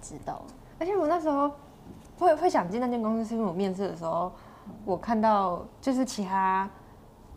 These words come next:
Speaker 2: 那，那里的同-，嗯，那里的人就是很开心的聊天，
Speaker 1: 嗯。
Speaker 2: 然后想说，哇，这就是出社会的同-，
Speaker 1: 就是你没有看到那个气氛。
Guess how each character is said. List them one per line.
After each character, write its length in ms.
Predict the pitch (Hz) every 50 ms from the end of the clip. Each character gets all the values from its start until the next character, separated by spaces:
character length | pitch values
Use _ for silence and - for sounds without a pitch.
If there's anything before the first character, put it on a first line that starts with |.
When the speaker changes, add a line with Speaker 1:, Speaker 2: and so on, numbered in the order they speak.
| - -
Speaker 2:
那， 160 | 240 285 247
那 160 | 226 262 269
里 80 | 226 190
的 100 | 175 170
同-， 240 | 170 180 185 175 175 - - -
嗯， 280 | 208 208 190 185 190 240
那 100 | 294 311
里 80 | 262 196
的 120 | 175 170
人 340 | - - 156 131 135 135 202
就 100 | 240 240
是 240 | 233 240 233 220 220
很 160 | 196 196 180
开 160 | 175 208 208
心 100 | 196 185
的 100 | 202 190
聊 200 | 170 165 131 127 -
天， 220 | - - - - 214 - -
Speaker 1:
嗯。 100 | 202 175 180 - - - -
Speaker 2:
然 120 | 180 202
后 100 | 233 247
想 180 | 240 233 190 180
说， 200 | 170 190 190 190
哇， 320 | 190 214 220 202 160 180
这 100 | 175 214
就 140 | 208 226 226
是 360 | 208 220 233 226 214 196 196 196 - - - - - - -
出 180 | - - 285 277
社 220 | 262 294 285 269 262
会 100 | 285 -
的 80 | - 214
同-， 120 | 302 294
Speaker 1:
就 40 | 269 -
是 60 | 247 254
你 0 |
没 0 |
有 0 |
看 20 |
到 40 | 220 220
那 80 | 233
个 120 | 220 196 -
气 300 | - - - 240 214 202
氛。 200 | 202 - -